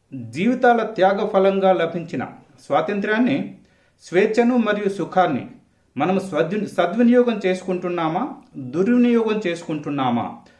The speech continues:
అనే విషయమును ఎవరికి వారే ఆలోచించుకోవాలి మరియు ఎవరికి వారే నిర్ణయించుకోవాలి. అయితే ఈ సందర్భంలో ఒకటి గుర్తు చేస్తున్నాను. మన,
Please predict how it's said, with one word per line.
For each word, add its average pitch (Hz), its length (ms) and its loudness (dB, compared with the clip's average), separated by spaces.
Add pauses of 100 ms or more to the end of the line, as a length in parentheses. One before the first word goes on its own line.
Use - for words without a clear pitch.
(340)
అనే 170 280 2
విషయమును 226 1400 -2
ఎవరికి 247 500 4
వారే 202 340 4
ఆలోచించుకోవాలి 147 920 -2 (200)
మరియు 185 520 -2
ఎవరికి 170 380 0
వారే 170 400 0 (960)
నిర్ణయించుకోవాలి. 180 1000 2 (1300)
అయితే 202 260 4 (120)
ఈ 190 40 -6
సందర్భంలో 220 840 0 (180)
ఒకటి 170 260 -4
గుర్తు 180 260 -4
చేస్తున్నాను. 202 720 -2 (1400)
మన, 190 300 -2